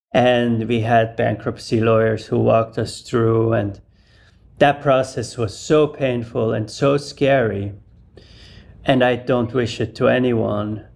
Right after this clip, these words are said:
But in truth is that after the fact, it was one of the greatest gifts, because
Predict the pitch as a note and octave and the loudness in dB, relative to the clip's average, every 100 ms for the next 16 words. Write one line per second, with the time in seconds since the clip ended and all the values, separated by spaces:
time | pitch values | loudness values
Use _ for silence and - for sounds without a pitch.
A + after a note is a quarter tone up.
0 | _ - - - - - C#3 B2 B2 A#2 | _ -20 -20 -20 -20 -2 2 4 2 -2
1 | - D3+ D3 C#3 - B2 A2+ G#2+ G#2 - | 0 2 4 2 -2 -2 0 -2 -4 -12
2 | - - _ C3+ A#2 A2+ - - - _ | -18 -20 _ 2 2 0 -8 -20 -20 _
3 | _ _ - C3+ D3 D3 - A#2+ A2+ - | _ _ -2 2 2 0 -4 -2 -2 0
4 | A#2+ A2 A2 - A2+ A2+ - A#2+ A#2 A#2+ | 2 2 0 -4 -2 -2 -2 -2 0 -4
5 | B2 A#2 A2+ A2+ - - D#3 B2 - - | -4 0 2 0 -4 0 2 2 -2 -16
6 | - - _ _ - - _ - A#2+ - | -20 -20 _ _ -20 -20 _ 0 0 2
7 | C#3 B2+ - - | 2 2 -2 -14